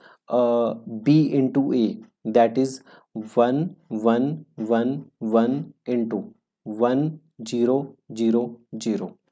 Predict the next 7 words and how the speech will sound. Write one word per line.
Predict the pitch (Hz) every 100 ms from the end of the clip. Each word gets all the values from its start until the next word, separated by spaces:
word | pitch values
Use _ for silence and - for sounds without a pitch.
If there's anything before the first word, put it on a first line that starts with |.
| _ _ _ -
ठीक | 180
है। | 113 - - - - -
इसे | 139 170
मल्टीप्लाई | 160 143 135 156 151 147
करके | 147 135 - 143 151 147 -
आपके | 117 - 143
पास | 143 139 139 - -